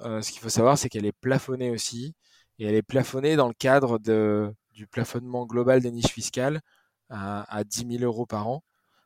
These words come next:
Euh, ça veut dire que, euh, euh, si vous avez, euh, d'autres réductions ou d'autres crédits, par exemple, vous avez, euh, des services à domicile et qui vous permettent d'avoir trois mille euros de, de crédit d'impôt,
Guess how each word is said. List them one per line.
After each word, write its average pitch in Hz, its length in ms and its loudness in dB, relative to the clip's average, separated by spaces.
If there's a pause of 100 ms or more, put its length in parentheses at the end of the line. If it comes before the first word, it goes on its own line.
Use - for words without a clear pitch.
(200)
Euh, - 20 -16 (240)
ça 107 200 -10
veut 110 140 -8
dire 131 320 0
que, 117 120 -6
euh, 110 420 2 (380)
euh, 101 180 -6
si - 220 -8
vous 113 160 -4
avez, 117 240 2
euh, 107 160 0 (360)
d'autres 135 420 -2
réductions 120 460 -6
ou 123 60 -12
d'autres 127 200 -2
crédits, 113 360 -6
par 98 200 -12
exemple, 113 340 -12
vous 104 120 -12
avez, 110 240 -2
euh, 104 140 0
des 101 160 -4
services 113 400 -8
à 117 60 -6
domicile 117 500 -6
et 101 140 -6 (160)
qui 107 140 -18
vous 107 180 -20 (200)
permettent 117 340 -2
d'avoir 107 320 0
trois 113 240 -8
mille 113 160 -6
euros 113 240 -2
de, 104 240 -4 (300)
de 117 80 -4
crédit 123 320 -2
d'impôt, 123 360 -2